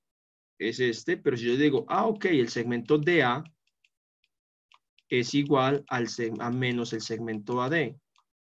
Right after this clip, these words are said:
Ve, ¿y por qué eso, Sebas? Pues por, por la definición que vimos ahorita. El segmento D A ya sería el vector que está apuntando al lado contrario, este vector.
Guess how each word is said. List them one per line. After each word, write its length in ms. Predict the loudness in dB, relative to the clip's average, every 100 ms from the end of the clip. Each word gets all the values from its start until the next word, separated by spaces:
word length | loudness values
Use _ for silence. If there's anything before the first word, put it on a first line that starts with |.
| _ _ _ _ _ _ _ _ _ _ _ _ _ _ _ _ -4
Ve, 120 | 2
¿y 140 | 4 4
por 320 | -2 -4 -2
qué 320 | 2 4 6
eso, 200 | 4 0
Sebas? 380 | 2 2 0 -4
Pues 220 | -10 -8
por, 180 | -10 -12 -8
por 200 | -2 0
la 120 | 0
definición 560 | -2 -4 -6 -6 -6 -4
que 100 | -2
vimos 300 | 0 0 -2
ahorita. 520 | 0 0 0 -4 -12 -14 _ _ _ -10
El 140 | -8
segmento 500 | -6 -4 -4 0 0
D 240 | 2 2
A 200 | 2 -2 -10 _ _ _ _ _ _ _ _ _ _ _
ya 220 | -6 -4
sería 500 | 0 0 2 0 -2 -10 _ 2
el 220 | 2 4
vector 480 | 0 -2 0 0 0
que 100 | -6
está 160 | -6
apuntando 840 | -10 -6 -6 -2 0 0 0 -4 -8 -8
al 160 | -4
lado 240 | -2 -2 -6
contrario, 600 | -10 -6 -4 -4 -6 -10 _ -8
este 440 | -6 -6 -6 -4
vector. 480 | -2 -4 -4 -6 -6